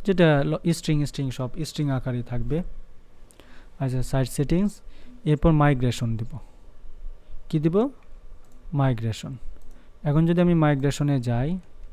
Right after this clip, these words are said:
আগে আমি মডেলটা তৈরি করি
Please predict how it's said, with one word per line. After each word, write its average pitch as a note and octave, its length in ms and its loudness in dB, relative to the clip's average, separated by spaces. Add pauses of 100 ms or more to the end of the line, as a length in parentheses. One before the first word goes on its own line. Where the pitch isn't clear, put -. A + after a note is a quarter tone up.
(1000)
আগে D3 200 0
আমি D3 160 4
মডেলটা C3 460 2
তৈরি B2+ 220 -2
করি C3+ 300 0